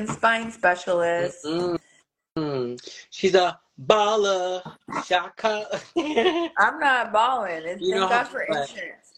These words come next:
Speaker 1: No,
Speaker 2: I'm
Speaker 1: but
Speaker 2: just
Speaker 1: seriously
Speaker 2: saying.
Speaker 1: though, thank God for insurance because I had to get an, uh, an M R I,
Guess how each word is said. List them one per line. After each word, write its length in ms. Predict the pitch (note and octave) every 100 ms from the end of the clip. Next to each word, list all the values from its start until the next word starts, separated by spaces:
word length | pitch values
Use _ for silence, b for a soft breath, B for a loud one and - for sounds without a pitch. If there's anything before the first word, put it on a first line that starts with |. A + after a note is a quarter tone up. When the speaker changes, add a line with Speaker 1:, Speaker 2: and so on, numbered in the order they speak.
| -
Speaker 1:
No, 280 | A3+ C#4
Speaker 2:
I'm 60 | C4+
Speaker 1:
but 200 | G3 F#3+
Speaker 2:
just 0 |
Speaker 1:
seriously 220 | F4+ E4+
Speaker 2:
saying. 200 | E4 D#4
Speaker 1:
though, 300 | A#4+ - - -
thank 240 | - A#3 B3
God 200 | B3+ D4
for 80 | C#4+
insurance 580 | A3+ B3 C4 B3+ A#3+
because 380 | - A3+ A#3+ G#3 -
I 80 | A3+
had 180 | A3 G#3
to 80 |
get 140 | A3+ A#3
an, 100 | A3 - _ _
uh, 160 | F#3 E3
an 120 | G3
M 220 | F#3+ F#3+ G3
R 240 | G3+ F3+
I, 320 | F3 F#3 G3+